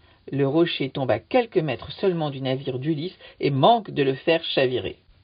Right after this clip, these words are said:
Effrayés, les marins lèvent l'ancre précipitamment et se penchent sur leurs avirons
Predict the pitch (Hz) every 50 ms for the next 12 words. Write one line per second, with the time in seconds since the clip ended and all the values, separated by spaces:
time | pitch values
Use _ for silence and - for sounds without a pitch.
0 | _ _ _ _ _ _ - - - - - - _ _ _ 180 170 175 - -
1 | - 190 175 175 208 277 359 - - _ _ _ - 170 170 175 185 190 180 170
2 | 170 156 147 139 147 175 220 240 214 180 170 170 180 165 147 147 - - 135 -
3 | - 247 - - 190 180 175 165 - 139 120 123 127 139 170 - _ _ - -
4 | 185 185 - 226 - - 180 147 151 - - 151 131 120 131 147 202 226 208 170
5 | 151 131 139 151 170